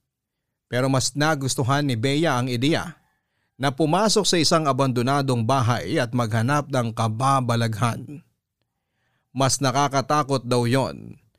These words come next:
at mas thrilling. Isa pa ay pwede naming hatiin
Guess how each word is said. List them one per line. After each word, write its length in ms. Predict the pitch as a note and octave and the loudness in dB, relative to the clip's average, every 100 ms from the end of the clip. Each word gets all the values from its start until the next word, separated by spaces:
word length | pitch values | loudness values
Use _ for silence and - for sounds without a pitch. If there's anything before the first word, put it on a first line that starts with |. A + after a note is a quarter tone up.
| _ _ | _ _
at 240 | - C#3+ B2+ | -2 -2 0
mas 400 | C3+ C3 - - _ | 0 0 0 -4 _
thrilling. 960 | - - C#3+ F3+ E3+ E3 A2+ - - - _ _ _ _ _ _ _ _ - | -14 -2 2 4 4 4 0 -6 -16 -18 _ _ _ _ _ _ _ _ -4
Isa 240 | F3 A3 | 2 2
pa 240 | A#3 C#4+ | 2 4
ay 160 | G#3 C3+ | 4 2
pwede 400 | E3+ F#3 D3+ C#3+ | 0 0 0 0
naming 400 | D3 D3+ D3 A#2 | 2 2 2 2
hatiin 800 | A#2+ A#2 D#3 D#3+ C#3 A#2+ D#3+ | 0 0 -2 0 0 0 -2